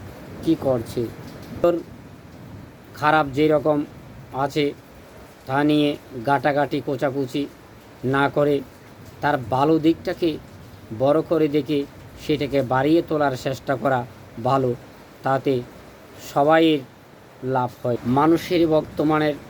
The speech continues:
চরিত্র অবস্থা তার অতীতের চলাবলা, চিন্তা ও কর্মের সমষ্টিগত ফল ছাড়া আর কিছু নয়।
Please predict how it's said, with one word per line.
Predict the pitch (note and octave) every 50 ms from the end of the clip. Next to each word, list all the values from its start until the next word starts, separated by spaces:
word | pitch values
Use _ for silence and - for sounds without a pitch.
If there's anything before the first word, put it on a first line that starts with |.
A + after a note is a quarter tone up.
| - - - - - - - - - - B2
চরিত্র | D#3 D#3 D#3 D#3+ - - E3+ E3+
অবস্থা | E3 D#3 D3 D3 D#3 C#3+ B2 - E3 D3+ C#3+
তার | - D3 D3 D3
অতীতের | C#3+ C#3+ - D#3+ C3+ D3 D3 C#3+ C#3 C#3 -
চলাবলা, | C#3+ C3+ C#3+ C#3 C3+ C#3+ C#3 C#3 C#3 - - -
চিন্তা | - C#3 C3+ - C#3+ C#3
ও | C#3 B2+ -
কর্মের | C#3 C#3 C3+ C3+ C#3 C#3 B2+ G#2 G#2 - - - - - - - - - - - -
সমষ্টিগত | - C#3 D3+ E3 E3 - - - F3 D#3 D3+ D3 - C4 A3+ C3 - - - - - - - - -
ফল | C3+ C3+ C3+ B2+
ছাড়া | A#2+ - C#3 C3 C3 B2 A#2+ - - - - - - - - - - - - - - - - -
আর | C3 C3+ C3+ C3 -
কিছু | D#3+ D3 - - D3+
নয়। | C3+ A#2 A2